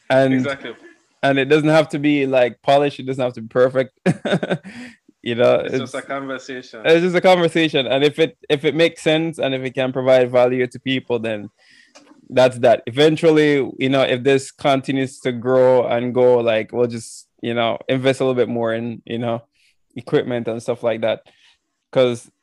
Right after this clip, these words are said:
Speaker 1: actually right now, right now we're looking at, like, um, um,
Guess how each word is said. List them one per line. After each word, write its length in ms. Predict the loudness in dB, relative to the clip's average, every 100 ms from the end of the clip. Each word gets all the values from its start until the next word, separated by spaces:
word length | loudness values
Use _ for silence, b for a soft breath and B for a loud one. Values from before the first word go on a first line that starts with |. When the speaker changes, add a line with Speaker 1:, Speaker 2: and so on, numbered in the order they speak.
| 0
Speaker 1:
actually 380 | 0 2 2 6
right 260 | 6 4
now, 380 | 4 4 4 2
right 240 | 2 2 4
now 300 | 2 0 -4
we're 220 | -2 0 2
looking 340 | 2 0 -2
at, 160 | -2 0
like, 400 | 0 0 -2 -2
um, 480 | 0 0 -4 -8 _ _ _ _ _ _ _ _ _ _ _ _ _ _
um, 640 | -8 -6 -4 -4 -6 -10